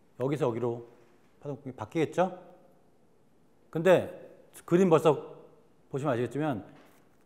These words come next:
파동 묶음이 원래 거 같지 않잖아요. 퍼져 있잖아요. 약간. 왜 퍼져 있을까요? 제가 그걸 증명하려고 그러는 건데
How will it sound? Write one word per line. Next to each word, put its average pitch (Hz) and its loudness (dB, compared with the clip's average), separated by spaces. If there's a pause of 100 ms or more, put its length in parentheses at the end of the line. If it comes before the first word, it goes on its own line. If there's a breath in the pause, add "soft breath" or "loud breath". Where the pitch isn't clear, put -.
(340)
파동 165 -6
묶음이 156 -4
원래 147 6
거 160 0
같지 - 0
않잖아요. 131 2 (280)
퍼져 208 4
있잖아요. 123 -2 (640)
약간. 98 -10 (240 soft breath)
왜 147 2
퍼져 180 4
있을까요? 147 -2 (960)
제가 143 -4
그걸 143 6
증명하려고 139 2
그러는 104 -6
건데 101 -6